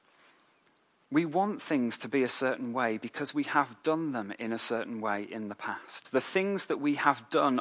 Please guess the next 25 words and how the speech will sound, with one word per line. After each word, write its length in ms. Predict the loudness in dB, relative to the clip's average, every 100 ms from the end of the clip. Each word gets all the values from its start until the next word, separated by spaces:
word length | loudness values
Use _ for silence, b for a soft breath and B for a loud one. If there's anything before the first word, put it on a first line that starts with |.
| 2
up 200 | 0 0
to 100 | 0
that 200 | 0 0
point 300 | -2 -2 -4
in 180 | -4 -2
our 200 | 0 0
lives, 760 | -2 -4 -6 -12 -14 -12 -12 B B B
as 140 | 0 2
the 100 | 2
Herds 400 | 6 6 6 2
and 100 | 0
as 80 |
the 80 | -2
Pedleys, 460 | -2 -2 -2 -4 0
have 200 | 0 2
shaped 440 | 4 4 2 0 2
our 180 | 4 4
desire 680 | -2 0 2 4 2 -2 B B B
for 160 | 2 2
what 240 | 2 0
a 80 | -2
good 360 | 2 4 4 0
Christmas 540 | -2 0 -2 -4 -4
looks 320 | -4 -6 -10
like. 480 | -10 -12 -18 _